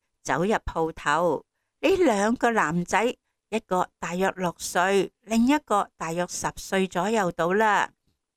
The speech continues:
佢哋都係着住全身一模一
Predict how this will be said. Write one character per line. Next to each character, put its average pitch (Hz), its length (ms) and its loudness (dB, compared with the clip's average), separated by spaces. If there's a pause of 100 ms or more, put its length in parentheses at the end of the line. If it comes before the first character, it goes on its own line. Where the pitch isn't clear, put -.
(100)
佢 165 120 0
哋 165 240 -2
都 233 160 -4
係 214 160 -4 (180)
着 190 240 -2
住 170 200 -6 (340)
全 165 340 0
身 254 300 0 (260)
一 214 220 -2
模 147 320 -4
一 233 120 -2